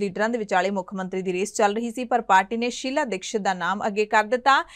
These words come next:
ਤੇ ਸ਼ੀਲਾ ਦੀਕਸ਼ਿਤ ਦੋ ਹਜ਼ਾਰ ਤੇਰਾਂ ਤੱਕ ਦਿੱਲੀ ਦੀ ਤਿੰਨ ਵਾਰ ਮੁੱਖ ਮੰਤਰੀ ਰਹੀ।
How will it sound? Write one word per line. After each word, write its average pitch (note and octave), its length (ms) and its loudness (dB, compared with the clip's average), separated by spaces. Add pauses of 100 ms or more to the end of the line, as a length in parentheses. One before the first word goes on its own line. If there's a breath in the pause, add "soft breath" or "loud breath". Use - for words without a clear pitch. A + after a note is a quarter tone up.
(160 loud breath)
ਤੇ B3 60 4
ਸ਼ੀਲਾ C#4 380 0
ਦੀਕਸ਼ਿਤ A3 440 0
ਦੋ G3+ 180 0
ਹਜ਼ਾਰ G3+ 180 2 (120)
ਤੇਰਾਂ A3+ 240 0
ਤੱਕ G3+ 240 -2
ਦਿੱਲੀ B3 340 -2
ਦੀ A3+ 120 -4
ਤਿੰਨ C#4 300 -2
ਵਾਰ F3 200 0
ਮੁੱਖ A#3 280 -8
ਮੰਤਰੀ F#3+ 260 -4
ਰਹੀ। G#3 320 -4